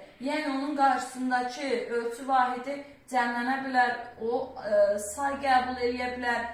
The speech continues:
cəmiyyət bildirən sözlərdən işlənə bilər. Yəni, amma of olmasaydı, biz orada a slice cheese deyə bilməzdik. Və yaxud da indi tək bunu deməyək, tutaq ki, a kilo. Bilirik ki, o da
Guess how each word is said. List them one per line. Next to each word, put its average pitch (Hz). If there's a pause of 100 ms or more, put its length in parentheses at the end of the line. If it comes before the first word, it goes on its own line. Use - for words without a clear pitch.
(160)
cəmiyyət 262
bildirən 240
sözlərdən 233
işlənə 240
bilər. 233 (300)
Yəni, 254
amma 247
of 254
olmasaydı, 233 (640)
biz 254
orada 254 (200)
a 277
slice 233
cheese 226
deyə 220
bilməzdik. 202 (480)
Və 285
yaxud 381
da 320
indi 294
tək 302
bunu 269
deməyək, 254
tutaq 262
ki, 302
a 277 (100)
kilo. 214 (1400)
Bilirik 320
ki, 311
o 302
da 277